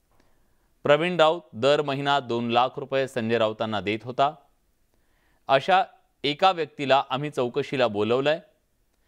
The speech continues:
ज्या व्यक्तीचं नाव आम्ही इथं घेऊ शकत नाही, त्या व्यक्तीला आणि राऊतांना समोरासमोर बसून चौकशी करायची आहे.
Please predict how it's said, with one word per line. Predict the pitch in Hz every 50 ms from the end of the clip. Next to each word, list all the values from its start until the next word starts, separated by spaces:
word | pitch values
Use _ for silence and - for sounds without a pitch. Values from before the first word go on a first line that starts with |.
| _ _ _ _ _ _ _ - 120 113
ज्या | 143 151
व्यक्तीचं | 156 143 139 131 - - 160 156 160 156 147
नाव | 143 143 147
आम्ही | 127 139 139 143 143
इथं | 143 - 143
घेऊ | 120 117 135 143
शकत | 139 - 156 139 147 139 139
नाही, | - 156 185
त्या | 180 165 139
व्यक्तीला | 127 123 117 - 139 139 135
आणि | 131 127 131 123
राऊतांना | 117 113 113 113 131 131 135 131
समोरासमोर | - 127 117 113 117 117 110 - 120 113 107
बसून | 101 104 104 - - 151 160
चौकशी | - 139 127 - 143 127 - 139
करायची | - 135 131 135 127 - 151
आहे. | 160